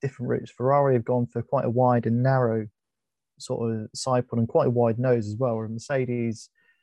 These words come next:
I wouldn't say it's a, a wide nose, but it's probably as you would expect for, for this era of cars, these new rules. And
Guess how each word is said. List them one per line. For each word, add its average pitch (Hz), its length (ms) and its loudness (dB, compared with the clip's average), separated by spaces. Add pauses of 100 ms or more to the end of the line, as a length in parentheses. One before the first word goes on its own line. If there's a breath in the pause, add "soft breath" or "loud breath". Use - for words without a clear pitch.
(500)
I 143 60 0
wouldn't 147 180 2
say 131 160 6
it's - 480 -2
a, 131 220 4 (160)
a 120 100 0
wide 127 420 2
nose, 190 320 -2
but - 260 0 (340)
it's 127 180 -10
probably 117 400 -2 (1120)
as 123 160 0
you 120 60 -4
would 117 120 -2
expect 147 340 -4
for, 131 260 0
for 127 140 -8
this 131 200 0
era 127 280 2
of 123 100 -4
cars, 147 300 -4
these 127 180 -6
new 127 160 -2
rules. 135 360 -2
And 120 180 -6